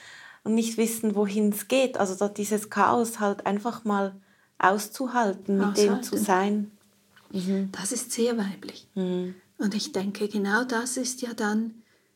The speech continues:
Speaker 2: das, was am allermeisten Möglichkeiten eröffnet.
Speaker 1: Mhm.
Speaker 2: Die Möglichkeiten, die so entstehen, wenn jeder jetzt sich auf sich konzentriert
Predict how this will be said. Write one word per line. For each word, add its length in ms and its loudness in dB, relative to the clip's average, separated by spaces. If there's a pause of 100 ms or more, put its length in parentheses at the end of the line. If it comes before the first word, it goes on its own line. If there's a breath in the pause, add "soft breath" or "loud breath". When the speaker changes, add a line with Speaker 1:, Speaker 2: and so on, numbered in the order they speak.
(220 soft breath)
Speaker 2:
das, 300 0
was 160 -2
am 200 -4
allermeisten 920 2
Möglichkeiten 800 -4
eröffnet. 640 -10
Speaker 1:
Mhm. 400 -10 (540 soft breath)
Speaker 2:
Die 80 0
Möglichkeiten, 680 0
die 120 0
so 260 2
entstehen, 720 0
wenn 140 -2
jeder 520 2
jetzt 560 -4
sich 280 -6
auf 140 -10
sich 300 -8
konzentriert 880 -12